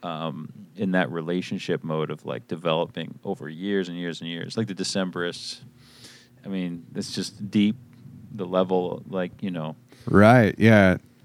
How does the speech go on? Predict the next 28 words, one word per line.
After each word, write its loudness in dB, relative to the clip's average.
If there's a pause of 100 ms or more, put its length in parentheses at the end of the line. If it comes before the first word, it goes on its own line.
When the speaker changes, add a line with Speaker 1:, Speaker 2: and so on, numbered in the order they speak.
Speaker 2:
Um, 4 (440)
it's -8
that 4 (120)
can't 6
replace 6
time 4
thing. 4 (540)
Speaker 1:
Yeah. -4 (480)
Speaker 2:
Um, 2 (420)
but 6 (760)
on 10
the 10
flip 8
side 8 (220)
of, 4
like, 8
seeing 8
some 4
of 0
the, 10
the 6
local 6 (840)
jazz 4
bands 0
that 2
I 2
like 2
or, 0